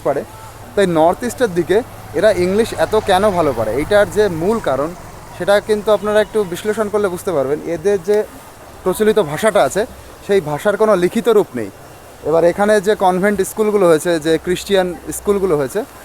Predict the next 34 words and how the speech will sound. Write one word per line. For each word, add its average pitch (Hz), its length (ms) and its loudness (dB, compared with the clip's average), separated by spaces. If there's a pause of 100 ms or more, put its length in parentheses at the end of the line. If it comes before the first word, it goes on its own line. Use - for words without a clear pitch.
(320)
এবার 156 260 2
স্কুল 233 300 -2
আসার 214 260 2
পরে 220 160 2
তো 220 100 2
লিখিত 202 300 -2
রূপ 220 260 2
লাগবে। 143 280 2
এবার 151 180 2
লিখিত 160 300 -2
রূপ 220 240 4 (380)
কিন্তু 196 360 0
ইংলিশটাই 202 480 0
ব্যবহার 185 280 2
করা 147 200 2
হয়েছে। 117 240 -4
এবার 156 260 0
ওই 196 140 2 (100)
ইংলিশটা 208 460 -2
ব্যবহারের 190 460 2
জন্য 214 260 -4
কিন্তু 214 200 -6
এখানে 208 300 -6
ইংলিশ, 190 260 -4 (1160)
ইয়াং 214 240 2
ছেলেমেয়েরা, 196 520 4
বাচ্চারা 175 380 2
খুব 185 180 -4
ভালো 196 180 4
ইংলিশ 156 260 0
জানে, 123 180 -2
এইটাই 180 340 2
মূল 202 220 0
কারণ। 113 280 -2